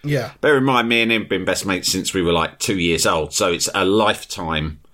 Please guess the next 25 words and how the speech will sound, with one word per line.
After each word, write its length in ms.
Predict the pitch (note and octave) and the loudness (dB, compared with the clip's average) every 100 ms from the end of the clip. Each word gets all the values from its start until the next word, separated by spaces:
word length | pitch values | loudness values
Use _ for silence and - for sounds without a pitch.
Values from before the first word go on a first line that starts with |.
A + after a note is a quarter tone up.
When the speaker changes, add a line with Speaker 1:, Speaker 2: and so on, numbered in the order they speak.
| _ - - _ _ | _ -20 -20 _ _
Speaker 2:
of 260 | F2 D2 - | -4 -2 -2
stuff. 760 | - - - - - - - - | -2 0 0 -2 -4 -16 -18 -10
Speaker 1:
Yeah. 280 | D#3 B2 G2 - - | -8 -6 -10 -18 -14
Incidents. 220 | B2+ A#2+ | -10 -2
Speaker 2:
And 320 | G2+ F#2+ F2+ | 0 0 0
so 280 | E2+ - G2 | -2 2 2
he's 240 | F#2 C3+ A2+ | 2 2 2
Speaker 1:
Right. 60 | B2 | 2
Speaker 2:
had 140 | A2 | 0
to 100 | - | -4
quickly 640 | - - - B2+ - A#2 F#2+ | -4 -4 0 -2 -2 -2 0
start 420 | - A2 G2 - | 2 2 2 0
reviewing 460 | G2 F2+ A#2 F#2+ D#2+ | -2 0 2 2 -2
what 260 | G2 G#2+ | -2 -2
he 60 | G2+ | -2
can 180 | - F2 | -6 -8
fucking 380 | - G#2+ - E2+ | -4 -4 -4 -2
remember, 360 | E2+ G2 F#2 C#2+ | 0 0 0 0
which 220 | D2 - | -2 0
isn't 300 | F2+ D2+ C2+ | -2 -2 -2
much, 500 | F2+ C#2 - - - - | -2 -4 -8 -8 -8 -4
right? 560 | E3+ D#2 F2 - - - _ _ | 0 2 0 -2 -10 -20 _ _
<laughs> 220 | _ _ | _ _
Thank 240 | F#2 F2 | -2 -2
God. 320 | F#2+ E2+ F2 | 0 0 0